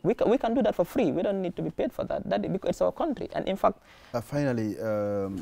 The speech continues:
Speaker 2: what's your message to Gambian youths and then to the coalition partners?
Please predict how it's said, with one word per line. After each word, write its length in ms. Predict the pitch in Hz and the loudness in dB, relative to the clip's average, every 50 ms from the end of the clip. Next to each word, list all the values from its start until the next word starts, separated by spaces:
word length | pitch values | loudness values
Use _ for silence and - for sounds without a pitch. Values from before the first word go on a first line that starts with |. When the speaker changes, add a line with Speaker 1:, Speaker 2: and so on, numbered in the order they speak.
| - - - | -10 -10 -6
Speaker 2:
what's 240 | 113 117 110 - - | -6 -6 -6 -4 -6
your 100 | 110 98 | -4 -4
message 340 | 101 101 - - 101 92 - | -4 -6 -6 -6 -8 -8 -8
to 420 | - 98 90 87 87 87 87 90 85 - - - - - 101 | -8 -8 -8 -8 -8 -10 -10 -12 -14 -16 -18 -20 -16 -10 -8
Gambian 500 | 98 90 95 95 90 92 90 90 90 87 | -6 -6 -6 -6 -6 -6 -6 -6 -6 -6
youths 1120 | 90 87 87 87 85 85 82 - - - - - - - - - - - - - - - _ - - - | -6 -6 -6 -8 -8 -10 -12 -14 -18 -20 -20 -20 -20 -20 -20 -20 -20 -20 -20 -20 -20 -20 _ -20 -20 -16
and 160 | - 87 90 85 | -12 -12 -8 -8
then 140 | 90 87 87 | -8 -8 -10
to 80 | - | -10
the 100 | 85 85 | -12 -14
coalition 640 | 85 - - 87 87 87 87 - - 82 78 76 101 - - - _ - - - - - - _ _ _ _ _ - - 196 - - - _ | -14 -12 -12 -12 -12 -12 -14 -14 -14 -14 -14 -14 -16 -20 -20 -20 _ -20 -20 -20 -20 -20 -20 _ _ _ _ _ -18 -18 -16 -18 -20 -20 _
partners? 400 | - 85 78 - 85 82 80 82 | -10 -10 -10 -10 -12 -12 -12 -14